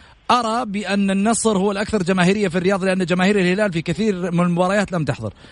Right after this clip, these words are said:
لكن الهلال كبير الرياض في البطولات والإنجازات الآسيوية والمحلية في السنوات السابقة.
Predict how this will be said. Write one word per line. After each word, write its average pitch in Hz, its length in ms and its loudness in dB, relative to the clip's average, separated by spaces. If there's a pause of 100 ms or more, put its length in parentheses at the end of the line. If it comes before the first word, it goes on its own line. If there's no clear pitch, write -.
(100)
لكن 226 260 2
الهلال 220 540 0 (460)
كبير 254 260 2
الرياض 247 220 -2
في 214 80 -4
البطولات 226 420 0
والإنجازات 214 480 0
الآسيوية 214 460 0
والمحلية 208 480 -2
في 175 60 -4
السنوات 185 600 0
السابقة. 120 560 -2